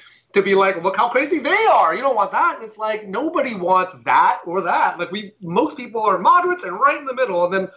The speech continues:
all these loud fuckers on either side are just screaming about, you know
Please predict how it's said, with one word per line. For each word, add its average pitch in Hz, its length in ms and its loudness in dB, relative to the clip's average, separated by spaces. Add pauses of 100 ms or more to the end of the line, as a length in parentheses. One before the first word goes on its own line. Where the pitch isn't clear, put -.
(120)
all 208 100 -2
these 190 160 -8
loud 180 360 2
fuckers 156 380 -2
on 160 120 -4
either 185 220 2
side 190 360 2
are 160 80 -6
just 170 200 -12
screaming 180 420 -6
about, 151 300 -2 (560)
you 165 100 -2
know 143 260 -2